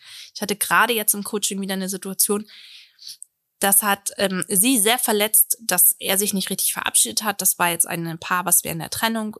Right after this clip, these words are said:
oder was ich in der Trennung begleite, wo es auch um Kinder geht und um Umgang. Und, ähm, ja, da war einfach der Punkt, er hat gedacht, er soll gehen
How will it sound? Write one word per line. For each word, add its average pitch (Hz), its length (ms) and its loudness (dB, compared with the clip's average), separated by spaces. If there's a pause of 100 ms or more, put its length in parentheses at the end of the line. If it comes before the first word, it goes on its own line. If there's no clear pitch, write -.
oder 170 200 -4
was - 160 -2
ich 208 80 -6
in 214 80 -2
der 180 80 0
Trennung 180 300 -6
begleite, 170 480 -6
wo 185 40 -18
es - 140 -4
auch 170 100 -16
um 165 100 -8
Kinder 226 280 -4
geht 180 260 -6
und - 140 -8
um - 140 -8
Umgang. 202 420 0 (800)
Und, 165 300 -2
ähm, 151 420 -6 (680)
ja, 175 360 0
da 170 160 0
war 190 260 2
einfach 214 300 0
der 185 140 0
Punkt, 262 440 -6
er 220 240 -2
hat - 360 0
gedacht, 185 400 -2
er 185 180 0
soll 180 220 2
gehen 233 400 2